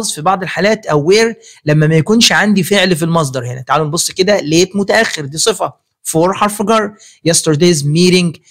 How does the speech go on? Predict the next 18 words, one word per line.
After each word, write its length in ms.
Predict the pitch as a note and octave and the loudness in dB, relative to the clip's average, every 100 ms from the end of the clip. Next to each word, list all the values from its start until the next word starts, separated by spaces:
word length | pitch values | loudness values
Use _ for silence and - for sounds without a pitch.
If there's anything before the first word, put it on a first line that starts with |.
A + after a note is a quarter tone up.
| _ B2+ | _ -2
دي 240 | E3+ F3 | 2 2
طبعا 400 | E3+ E3 D3 D3 | 2 0 0 0
ايه؟ 360 | D#3+ D#3+ D#3 - _ - | 0 2 0 -6 _ -6
آه، 680 | D3+ D3 D3 C#3+ C#3 C#3 - | 0 2 4 2 2 0 -2
م-، 300 | C#3 C#3 D3 | -8 -8 -8
آه، 400 | C#3 C#3 C#3 C#3 | -6 -8 -6 -4
ظرف 360 | C#3 F3 F3 C#3+ | -2 -2 -2 -4
زمان 500 | C#3 D#3 E3+ D#3+ D3 C#3+ | 0 2 2 0 -4 0
والمكمل 920 | E3 E3 D3+ C3+ C3 - E3 D#3+ C#3+ | 2 2 2 0 0 0 0 0 -2
بتاعه 520 | C3 D#3 D#3+ D#3+ D#3+ _ _ _ - | -2 0 2 0 -2 _ _ _ -2
آه، 240 | D3+ C#3+ D3 | 2 2 2
مش، 500 | F3 - - - - | 2 2 2 -2 -2
آه، 140 | D3 | 0
فعل، 440 | C#3 E3 B2+ A#2+ C3 | 2 0 0 -2 -2
ما 80 | B2+ | 0
عنديش 300 | C3 D3 D3 | 0 0 2
ولا 180 | C#3 | 2
go 120 | C3+ | 2